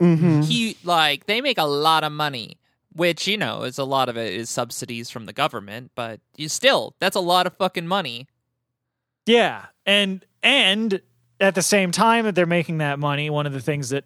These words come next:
Speaker 3: Musk often does is just lay off huge swaths of
Speaker 1: Mm-hmm.
Speaker 3: workers, which is another one of the things that prompted these workers to unionize, because that is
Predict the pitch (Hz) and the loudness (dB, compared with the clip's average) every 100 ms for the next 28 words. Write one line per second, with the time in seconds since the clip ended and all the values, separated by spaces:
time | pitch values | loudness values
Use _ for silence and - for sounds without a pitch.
0 | _ - 143 151 151 - 135 139 139 143 | _ -8 -2 0 0 -2 -2 -4 -4 0
1 | 147 226 196 175 180 131 156 156 - 127 | 4 6 6 4 0 0 0 0 -2 -4
2 | 143 175 175 165 143 - 156 139 - 147 | 2 4 4 2 -2 -4 -4 -2 -2 0
3 | 139 139 156 135 196 214 156 143 143 165 | -2 -2 -2 4 6 6 4 -2 -2 0
4 | 156 170 185 190 180 147 139 131 139 131 | 0 2 2 4 2 0 -4 -6 -8 -8
5 | 131 139 - 135 156 147 135 123 123 123 | -8 -8 -6 -4 -2 -4 -4 -6 -6 -8
6 | 117 151 190 285 196 156 151 160 - - | -8 0 0 2 2 0 0 -4 -8 -20
7 | - - - 147 175 160 165 135 156 165 | -20 -20 -8 -2 -2 0 0 0 0 0
8 | 175 156 131 | 0 -4 -4